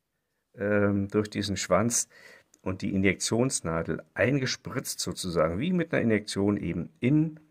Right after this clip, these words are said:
das Bakterium. Dazu ist dieser Teil, diese kontraktile, habe ich euch vorher erklärt, dieser kon-, kontraktile Teil dieses, ähm,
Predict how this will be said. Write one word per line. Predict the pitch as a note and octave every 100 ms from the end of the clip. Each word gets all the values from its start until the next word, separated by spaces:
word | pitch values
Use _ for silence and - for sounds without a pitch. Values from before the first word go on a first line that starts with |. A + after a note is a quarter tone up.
| _ -
das | F#2+ -
Bakterium. | - - - F2 D3 G3 G3 G3 - -
Dazu | G2 A#2+ - A2+
ist | F2+ - -
dieser | A2 D3 C#3
Teil, | C3 - A2 A2 A2+ A2+ - _ _ - - _ _ _ _ _ _ _ _ - -
diese | - F#2+ F2+ F2 -
kontraktile, | - A2+ A2+ F#2+ - - B2 B2+ A#2+ A2+ -
habe | F#2 G2+
ich | G2
euch |
vorher | - G#2+ G2+
erklärt, | F#2 - G2+ G2+ - - - -
dieser | G2
kon-, | F#2+ G#2 G2+ -
kontraktile | - G#2+ G2+ F#2 - A2 G#2
Teil | - A2+ G2+
dieses, | E2 D2+ D#2 - - - - - _
ähm, | E2 D#2+ D#2 D#2+ -